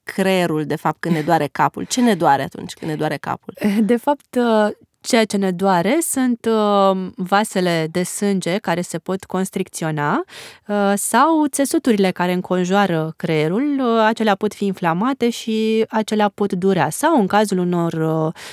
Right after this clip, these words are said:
Speaker 2: tumori sau altor, uh, afecțiuni care să determine creșterea în dimensiuni și distensia acestor, uh,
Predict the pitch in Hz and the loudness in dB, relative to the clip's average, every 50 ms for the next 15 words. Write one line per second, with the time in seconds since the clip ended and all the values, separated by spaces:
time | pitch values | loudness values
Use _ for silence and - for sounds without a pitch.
0 | - - _ - 156 151 147 156 202 262 247 - - - 156 156 160 165 160 156 | -20 -14 _ -2 -2 0 0 2 2 2 2 2 2 0 0 0 2 2 2 2
1 | 156 165 175 175 - 185 180 170 170 165 165 160 156 147 156 160 - 180 - - | 2 2 2 0 0 -2 -2 0 0 0 0 2 2 2 2 0 -2 -6 -8 -4
2 | 185 190 190 - 180 175 170 - - - - 160 156 160 160 156 156 156 151 156 | -4 -2 0 0 0 0 -2 -4 -4 -4 -2 -2 0 0 2 2 0 0 0 -2
3 | 156 170 - - 165 170 165 165 - 175 180 190 190 180 180 170 - - 180 180 | -4 -6 -8 -6 -6 -4 -4 -2 -2 -2 0 0 0 0 0 -2 -4 -2 0 0
4 | 196 196 - - - 180 175 170 170 175 165 175 175 170 170 170 165 - - 180 | 0 0 0 -2 -2 0 0 0 0 -2 -2 0 0 0 0 0 -2 -2 -2 0
5 | 180 190 196 190 - - 165 160 170 170 - - - 220 220 202 180 - - - | 2 2 2 2 2 0 -2 -2 -2 -2 -2 0 2 4 4 4 2 0 -2 -4
6 | 165 160 160 160 - - 170 - - - 170 165 165 165 165 165 160 160 160 | -2 -2 -2 -2 -2 -2 -4 -4 -4 -2 0 0 0 0 0 0 0 0 -2